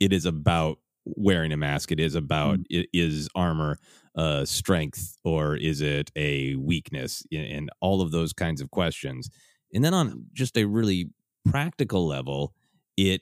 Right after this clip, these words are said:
Speaker 1: is a story, uh, the way the story is told, the mask is always present. The mask is always a part of,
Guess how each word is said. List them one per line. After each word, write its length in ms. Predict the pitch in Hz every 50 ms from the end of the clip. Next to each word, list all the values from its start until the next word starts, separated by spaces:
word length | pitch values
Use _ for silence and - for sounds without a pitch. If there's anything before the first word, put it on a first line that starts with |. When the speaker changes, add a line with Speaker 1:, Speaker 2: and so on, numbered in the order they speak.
| _ _ 92
Speaker 1:
is 680 | 87 87 87 85 85 82 82 80 76 73 - - - _ _ _ -
a 180 | 87 87 87
story, 760 | 85 - - - 92 85 85 87 87 90 85 82 82 85 - _ _ _ _ _ _ -
uh, 400 | 82 85 82 80 78 78 76 - _ _ _ _
the 160 | 117 123 139
way 160 | 127 143 160
the 80 | 170 170
story 260 | - - 151 139 131
is 140 | 127 107 -
told, 420 | - - 151 143 104 90 87 82 - _ - _ _ _ _
the 120 | 95 104
mask 380 | 110 104 110 123 135 127 - -
is 120 | 107 90
always 380 | 104 98 98 98 95 85 - - _ _ _
present. 400 | - - 95 87 - 69 65 _ _
The 40 | -
mask 280 | 82 85 95 104 - -
is 80 | 107 98
always 280 | 95 92 92 85 82 - -
a 120 | 95 87 -
part 320 | - - - 98 98 - -
of, 180 | 87 87 78